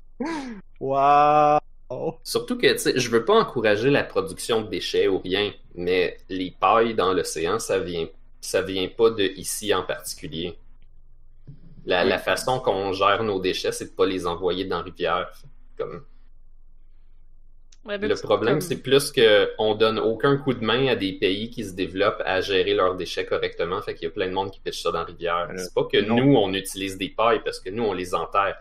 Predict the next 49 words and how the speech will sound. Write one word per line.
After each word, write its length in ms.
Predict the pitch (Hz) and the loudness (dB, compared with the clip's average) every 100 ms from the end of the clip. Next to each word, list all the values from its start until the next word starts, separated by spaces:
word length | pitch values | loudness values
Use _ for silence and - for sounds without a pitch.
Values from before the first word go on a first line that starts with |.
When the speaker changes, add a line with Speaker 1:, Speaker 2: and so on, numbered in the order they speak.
| - | -6
Speaker 2:
Ce 120 | - | -6
qui 260 | - 156 | 0 4
est 80 | 143 | 6
pas 120 | 139 113 | 6 4
bon, 320 | 123 151 104 | 4 4 2
là. 140 | 87 80 - - - | 0 -4 -12 -20 -4
Mais 200 | 107 98 | 0 0
les 200 | 131 143 | 0 -4
Speaker 1:
<laughs> 0 | |
Speaker 2:
tortues, 340 | - - - | -4 -6 -4
ils 40 | 117 | -4
s'étouffent 440 | - 87 87 - | -4 -6 -6 -2
pas 140 | - 87 | 0 2
avec, 360 | 85 76 - | 0 -4 -10
là. 80 | - - - - - - - - - - - - | -18 -20 -20 -20 -20 -20 -20 -20 -20 -20 -20 -14
Speaker 1:
Oui. 260 | 117 107 87 - - - - | -10 -10 -12 -18 -20 -16 -2
Ben, 320 | 107 101 98 | 2 2 0
en 60 | 98 | 0
fait, 280 | 131 120 | 0 0
euh, 280 | 110 101 98 | 2 2 2
non 160 | 104 120 | 2 0
seulement 360 | 127 120 113 | 0 0 0
ça, 200 | 107 147 | 2 0
mais 160 | 156 101 | 2 0
en 120 | 107 | 0
fait, 120 | 104 | 0
là, 80 | 139 | 0
c'est 180 | 139 113 | 0 -2
nous 180 | 123 147 | 0 -2
qui 140 | 135 | 2
leur 160 | 110 107 | 2 2
envoie 300 | 110 110 113 | 2 2 2
nos 240 | 107 123 | 2 2
déchets 560 | 110 98 - 117 113 104 | 2 0 0 0 0 0
en 140 | 95 | -4
Chine, 420 | 101 - 113 113 104 | -6 -6 -4 -4 -8
genre. 260 | 113 - - | -10 -12 -10
Ben 160 | - 107 | -4 -2
là, 80 | |
ils 100 | 123 123 | 0 0
ont 120 | 107 | 0
un 80 | 101 | 0
peu 160 | 131 | 0
arrêté 420 | 120 107 101 127 127 | 0 2 0 -2 -2
d'accepter 500 | 113 - 104 - 123 | -2 -2 -8 -6 -4
les, 240 | 117 104 | -2 -2
le 140 | 95 | -4
plastique, 720 | 90 107 98 - - 143 - | -4 -4 -6 -8 -10 -10 -10
là. 60 | 175 | -14